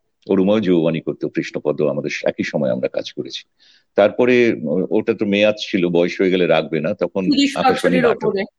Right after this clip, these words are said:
Speaker 1: হুম। তার আগে নাটক শোনা, নাটক শুনে শুনে casting বুঝে ফেলার চেষ্টা, এই গলাটা এর, মানে কান তৈরি হচ্ছে। তারপরে,
Speaker 2: হুম।
Speaker 1: আহ, নাটকের সুযোগ পেলাম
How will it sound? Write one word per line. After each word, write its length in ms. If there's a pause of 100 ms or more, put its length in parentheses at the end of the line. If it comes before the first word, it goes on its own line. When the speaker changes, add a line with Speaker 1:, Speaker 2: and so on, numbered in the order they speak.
(480)
Speaker 1:
হুম। 180 (380)
তার 140
আগে 160
নাটক 340
শোনা, 580
নাটক 280
শুনে 240
শুনে 340 (100)
casting 440
বুঝে 240
ফেলার 320
চেষ্টা, 360
এই 120
গলাটা 320
এর, 260 (260)
মানে 120
কান 260
তৈরি 280
হচ্ছে। 360 (580)
তারপরে, 500
Speaker 2:
হুম। 120
Speaker 1:
আহ, 640 (100)
নাটকের 420
সুযোগ 480
পেলাম 380